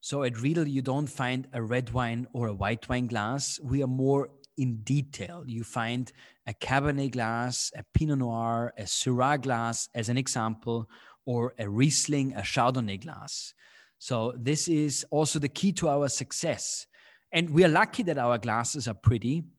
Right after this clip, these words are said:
and people feel that they are organically shaped, they're beautifully shaped, they're very light, they're balanced. So this is a side effect,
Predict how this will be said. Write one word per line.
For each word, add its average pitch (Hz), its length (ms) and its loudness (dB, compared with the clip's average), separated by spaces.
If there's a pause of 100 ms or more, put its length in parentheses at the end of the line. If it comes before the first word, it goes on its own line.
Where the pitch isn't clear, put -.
(120)
and 120 160 -4
people 143 640 0 (120)
feel 143 580 0 (600)
that 120 220 -6
they 123 460 -2 (200)
are 123 160 -4
organically 139 680 2
shaped, 135 680 -2
they're 113 140 -6
beautifully 147 600 2
shaped, 127 680 -2
they're 107 140 -4
very 135 320 2
light, 131 560 2
they're 110 120 -2
balanced. 139 640 2
So 139 240 0 (420)
this 180 200 4
is 226 120 0
a 208 80 2
side 151 320 4
effect, - 500 -4